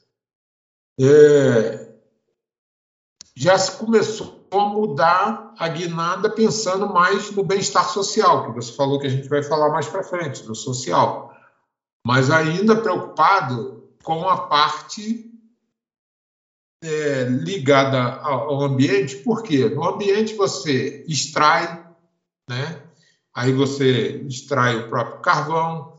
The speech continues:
você gera o próprio carvão, porque, por exemplo, hoje a gente tem carvão sustentável.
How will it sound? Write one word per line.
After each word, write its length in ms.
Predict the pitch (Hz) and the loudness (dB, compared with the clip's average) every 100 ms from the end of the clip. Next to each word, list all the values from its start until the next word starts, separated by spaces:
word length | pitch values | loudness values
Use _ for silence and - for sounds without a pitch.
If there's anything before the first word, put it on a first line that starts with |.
| _ - | _ -8
você 440 | 135 131 170 160 | -6 -4 -4 -4
gera 680 | 131 135 147 220 247 226 160 | -6 -6 -2 2 2 2 2
o 160 | 135 - | -2 -2
próprio 340 | 151 151 - | -4 -4 -6
carvão, 600 | 165 123 123 143 175 165 | -2 0 2 0 -2 -6
porque, 320 | 139 - 147 | -8 -4 -6
por 160 | 143 143 | -4 -4
exemplo, 440 | 127 127 - 131 | -2 -2 -2 0
hoje 300 | 151 214 151 | 4 4 4
a 20 | |
gente 300 | 127 151 - | 0 -4 -10
tem 140 | 165 165 | -12 -4
carvão 360 | 185 143 165 | -2 -2 -2
sustentável. 920 | 165 - - 214 202 196 170 107 - | -8 -12 -10 -10 -6 -2 -2 -2 -10